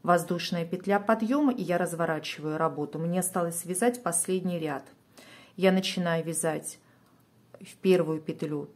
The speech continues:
столбик без накида и вяжу без прибавок. Раз, провязала, теперь два, три,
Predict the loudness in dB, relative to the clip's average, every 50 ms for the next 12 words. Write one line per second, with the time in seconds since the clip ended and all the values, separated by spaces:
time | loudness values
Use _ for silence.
0 | -20 _ -12 -10 -6 -2 0 0 0 0 -4 -8 -8 -6 -4 -4 -4 -2 0 0
1 | 0 0 -2 -2 -4 -4 -2 0 2 2 2 0 -2 -8 -18 -20 _ _ -10 -6
2 | 0 0 0 2 2 -2 -2 0 0 0 0 -2 -2 -4 -2 -2 0 4 6 6
3 | 6 6 6 2 0 -2 -4 -18 -20 _ _ _ _ _ _ _ _ _ _ _
4 | _ _ _ -4 0 2 2 2 2 2 0 0 -2 -2 -4 -6 -8 -12 _ _
5 | _ _ _ _ _ _ -6 -4 -2 -2 -2 -2 2 4 6 6 6 6 4 2
6 | 0 -6 -8 -4 -4 -2 -2 -4 -4 -6 0 4 6 6 8 8 6 6 6 4
7 | 2 0 -12 -20 _ _ _ _ _ _ _ _ _ _ _ _ _ _ _ _
8 | _ _ _ _ _ _ _ _ _ _ _ _ _ _ _ _ -20 _ _ _
9 | 0 4 4 4 4 4 0 -2 -4 -6 -8 -10